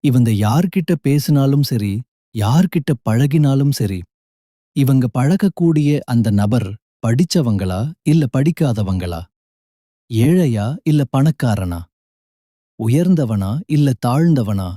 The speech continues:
அப்படிங்கிற எந்த பாகுபாடும் இவங்க பார்க்கவே மாட்டாங்க. எல்லார்கிட்டயும்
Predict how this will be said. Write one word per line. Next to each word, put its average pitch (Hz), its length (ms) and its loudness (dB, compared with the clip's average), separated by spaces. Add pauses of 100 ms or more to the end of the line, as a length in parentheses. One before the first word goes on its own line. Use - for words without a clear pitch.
(280)
அப்படிங்கிற 120 600 0
எந்த 147 300 2 (120)
பாகுபாடும் 117 720 -2 (440)
இவங்க 113 300 0
பார்க்கவே 120 600 -2
மாட்டாங்க. 92 480 -2 (1160)
எல்லார்கிட்டயும் 135 960 0